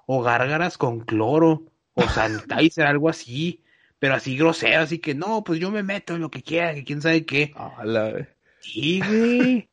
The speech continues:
Speaker 1: Como que, "No, mendigo payasito enojón".
Speaker 2: <laughs> Sí, como que ya en sus últimas ya mandaba chingada a todos, ¿no?
Speaker 1: Ajá. O sea, era como una Carmen Salinas.
Speaker 2: Sí. Lo mismo con Chabelo, güey, lleva que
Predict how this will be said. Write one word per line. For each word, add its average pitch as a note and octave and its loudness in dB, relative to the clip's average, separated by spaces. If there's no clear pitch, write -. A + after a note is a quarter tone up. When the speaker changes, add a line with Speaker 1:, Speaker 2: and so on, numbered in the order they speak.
Speaker 1:
Como D#3 -8
que, C3+ -6
"No, C#3 0
mendigo A3 4
payasito C#3+ 0
enojón". F3+ 4
Speaker 2:
<laughs> - -6
Sí, B2+ 2
como D3 0
que C3+ -2
ya A#2+ 2
en C3 0
sus D3 -4
últimas D#3 0
ya B2 4
mandaba C3+ 2
chingada A#2+ 0
a - -2
todos, C3 2
¿no? F#3+ 0
Speaker 1:
Ajá. F#3 0
O - -20
sea, E3 6
era F3 4
como F#3+ 0
una F#3+ 0
Carmen F3+ 0
Salinas. E3+ -2
Speaker 2:
Sí. B2+ -18
Lo A2+ 4
mismo C3+ 4
con C#3+ 4
Chabelo, C#3+ 6
güey, F3 0
lleva C#3 2
que C#3 0